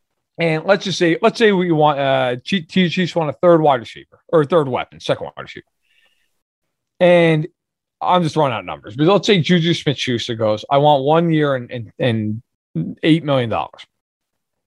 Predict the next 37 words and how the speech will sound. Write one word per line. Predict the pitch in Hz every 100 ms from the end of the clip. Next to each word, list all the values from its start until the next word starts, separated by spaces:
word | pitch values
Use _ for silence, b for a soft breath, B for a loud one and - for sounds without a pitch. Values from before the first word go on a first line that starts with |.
| _ -
And | 156
Chris | 208 185
Godwin | 175 165 165 139 123
comes | 127 117
to | -
them | 117 113
and | 110
says, | - 127
"Look, | 175 110
I | -
want | 143 151 127
four | - 156 165
years | 147 135 107
and | 107
seventy." | - 139 107 76 - _ _ _ _ _ -
The, | 156 214 - -
in | 214
your | 214
brain, | 175 170 285 370 302 190
you'd | 180 165
say, | - 190
"Oh, | 220 196
it's, | - -
well, | 143 107 -
my | 117
God, | 110 160 165 -
Smith-Schuster, | 156 151 185 202 -
it's | 123 -
so | - 165
much | 147
easier | 170 139 147
to |
afford | 117 - 190
him." | 117 98
But | 160
it's | 156 147
not, | 151 190 156